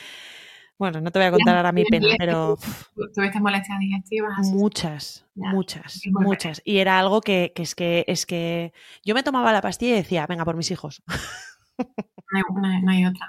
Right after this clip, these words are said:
Speaker 2: Es que no hay
Speaker 1: Porque
Speaker 2: otra.
Speaker 1: es que, claro, sabía la importancia, me habían explicado la impor-, claro, es que el hierro es fundamental.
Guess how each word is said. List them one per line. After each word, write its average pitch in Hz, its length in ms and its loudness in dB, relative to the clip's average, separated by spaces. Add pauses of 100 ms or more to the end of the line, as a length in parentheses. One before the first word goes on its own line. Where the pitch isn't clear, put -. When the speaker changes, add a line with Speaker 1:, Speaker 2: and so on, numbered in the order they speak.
(100)
Speaker 2:
Es 185 200 -8
que 190 80 -4
no 185 60 4
hay 175 120 0
Speaker 1:
Porque 180 160 4
Speaker 2:
otra. 180 120 2
Speaker 1:
es 175 80 -2
que, 185 140 0
claro, 208 220 4
sabía 180 260 2
la 202 60 2
importancia, 214 580 2
me 202 60 0
habían 180 140 -2
explicado 196 260 0
la 202 60 2
impor-, 190 200 -2
claro, 220 160 -4
es 208 80 -8
que 170 220 -6
el 170 140 -8
hierro 185 220 -4
es 226 80 -4
fundamental. 190 760 -4